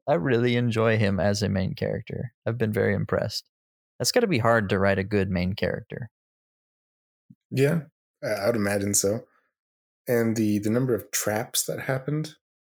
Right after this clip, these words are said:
Speaker 2: in this book of, like, I just walked into a trap. I just laid a trap. Like, the, the, the trap count was super high. <laughs>
Speaker 1: Yeah.
Speaker 2: But every time before the trap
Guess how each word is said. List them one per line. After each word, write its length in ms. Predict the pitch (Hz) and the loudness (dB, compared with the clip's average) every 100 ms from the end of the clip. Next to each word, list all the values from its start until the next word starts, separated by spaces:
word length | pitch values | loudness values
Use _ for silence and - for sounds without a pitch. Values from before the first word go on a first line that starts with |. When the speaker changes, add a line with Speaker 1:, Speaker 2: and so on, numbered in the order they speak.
| _ _ _ | _ _ _
Speaker 2:
in 160 | 131 131 | -4 -2
this 140 | 135 | -2
book 360 | - 139 143 139 | -2 -2 -2 -6
of, 140 | 107 | 0
like, 380 | 110 101 - - - | 2 2 0 -10 -4
I 100 | 143 | -2
just 180 | 107 | 0
walked 200 | 107 107 | 0 0
into 280 | 110 107 120 | 0 -2 0
a 40 | 110 | -2
trap. 400 | - 127 87 98 | 0 -2 -2 -2
I 60 | |
just 220 | 117 113 | -2 -2
laid 180 | 120 135 | 0 -2
a 40 | 90 | -2
trap. 380 | - 82 76 - | -4 -4 -6 -8
Like, 140 | 87 | -10
the, 140 | - 80 _ - | -10 -14 _ -16
the, 80 | - | -12
the 140 | - | -8
trap 460 | - - 110 139 - _ - | -6 -2 -2 -2 -8 _ -4
count 340 | 135 151 165 | 0 0 -2
was 200 | 92 80 | -4 -2
super 400 | - - 120 85 | -2 -2 -4 -6
high. 280 | 90 76 - - - 165 214 - | -6 -4 -6 -6 -6 -2 -2 -2
<laughs> 240 | - - | -6 0
Speaker 1:
Yeah. 280 | 104 98 - 175 139 | 2 4 4 2 2
Speaker 2:
But 260 | 127 113 - - - - _ - | 2 2 0 -6 -16 -18 _ -2
every 240 | 135 170 | 0 2
time 420 | 170 160 147 110 123 - 123 | 2 2 2 2 -4 -10 -6
before 600 | 127 123 - 147 151 156 | -2 0 0 2 4 4
the 120 | 143 | 2
trap 480 | 131 - 127 113 - | -2 0 0 0 -4